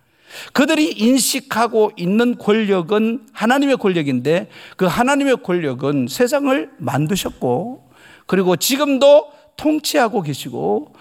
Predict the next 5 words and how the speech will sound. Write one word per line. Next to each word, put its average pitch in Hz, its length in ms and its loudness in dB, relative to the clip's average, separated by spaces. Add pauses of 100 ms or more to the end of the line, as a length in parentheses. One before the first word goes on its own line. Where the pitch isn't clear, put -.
(220)
앞으로 214 640 2 (760)
심판하실 277 1000 -2
하나님이시기 151 840 -4
때문에 123 800 -4 (440)
이 262 240 4